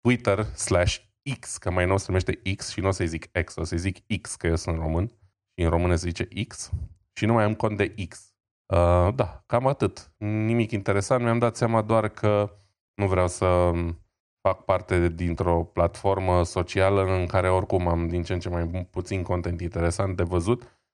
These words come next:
și care devine așa un fel de jucăria unui singur om bogat care face ce vrea cu ea și, na, eu știu că sunt nesemnificativ, eu în persoana mea, dar pur și simplu nu vreau să mai iau parte la așa ceva, nu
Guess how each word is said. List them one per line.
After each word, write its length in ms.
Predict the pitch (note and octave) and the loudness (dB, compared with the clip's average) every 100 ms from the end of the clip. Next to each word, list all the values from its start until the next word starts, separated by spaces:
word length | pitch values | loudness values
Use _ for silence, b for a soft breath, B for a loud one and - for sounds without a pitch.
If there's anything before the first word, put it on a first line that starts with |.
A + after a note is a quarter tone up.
| _ - | _ -12
și 60 | |
care 180 | G2 G2 | -2 -2
devine 340 | F#2 F#2+ G2 F#2 | 0 0 2 2
așa 220 | F2+ F#2+ | 2 2
un 120 | E2+ | 2
fel 180 | E2 E2+ | 0 2
de 80 | F2 | 2
jucăria 440 | E2+ - F2 F2+ | 0 -2 2 2
unui 420 | E2+ E2+ E2+ E2+ - _ _ | 2 4 4 2 -2 _ _
singur 520 | - A#2+ A2+ F2+ E2 - _ | -4 0 2 0 -2 -8 _
om 220 | F#2 E2+ | 0 2
bogat 420 | E2 F2+ G#2+ - _ _ _ _ | 4 4 2 -6 _ _ _ _
care 140 | F#2 | 0
face 260 | F#2 G2 - | 2 0 -2
ce 140 | - | -2
vrea 180 | F2+ F2+ | 2 2
cu 120 | - | 2
ea 320 | F2+ A#2 B2 - _ _ _ | 2 2 0 -12 _ _ _
și, 260 | - D3+ | -6 -4
na, 420 | F3 D#3 F#2 - - _ _ - - _ | 0 2 2 -2 -12 _ _ -20 -20 _
eu 200 | C3 C3+ | 2 2
știu 220 | - G2+ | 0 -2
că 100 | F#2+ | -2
sunt 340 | F2 F#2 F2 | -2 -2 -2
nesemnificativ, 1200 | G2+ A2+ - G2+ F#2 F#2 G2+ - - C#3 D#3 D3 | 2 2 2 -2 -2 -4 -2 -2 -2 -2 -4 -6
eu 220 | - A#2+ C#3+ | -2 0 0
în 60 | |
persoana 400 | D3 E3 - C3+ | 0 0 2 0
mea, 200 | C#3 D3 b b _ | 0 -2 b b _
dar 120 | C3+ | 0
pur 140 | C3+ A#2+ | 0 0
și 60 | |
simplu 220 | B2 A2+ | 2 4
nu 120 | A2 G2+ | 4 4
vreau 180 | F#2+ | 2
să 140 | F2 F#2 | 0 2
mai 100 | F2 | 4
iau 100 | E2 | 4
parte 280 | E2+ E2+ E2 | 2 -2 -2
la 160 | D#2+ | -2
așa 220 | D#2+ - | -4 -6
ceva, 320 | E2 F#2+ F#2+ F2+ | -6 0 0 2
nu 220 | F#2 | 0